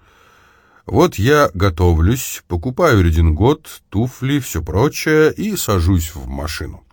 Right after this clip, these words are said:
Ладно, подъезжаю к замку, сигналю, и она подходит к окну. Оказывается, родители только что ушли в кафе. «Мадемуазель», — говорю я ей, —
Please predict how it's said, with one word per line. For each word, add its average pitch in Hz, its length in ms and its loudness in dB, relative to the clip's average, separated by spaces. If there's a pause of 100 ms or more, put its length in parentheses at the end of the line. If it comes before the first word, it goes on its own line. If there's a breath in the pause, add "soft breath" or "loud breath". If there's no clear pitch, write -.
(640 loud breath)
Ладно, 117 640 2
подъезжаю 127 600 2
к 87 40 0
замку, 82 480 0 (1000)
сигналю, 110 760 0 (560 soft breath)
и 71 80 -4
она 85 320 0
подходит 101 560 0
к - 80 -10
окну. 80 460 -2 (420)
Оказывается, 82 880 0 (160 loud breath)
родители 85 520 0
только 85 340 0
что 82 240 -2
ушли 85 300 0
в 82 100 -6
кафе. 80 460 -4 (800)
«Мадемуазель», — 92 880 4
говорю 78 320 0
я 78 120 0
ей, — 78 380 0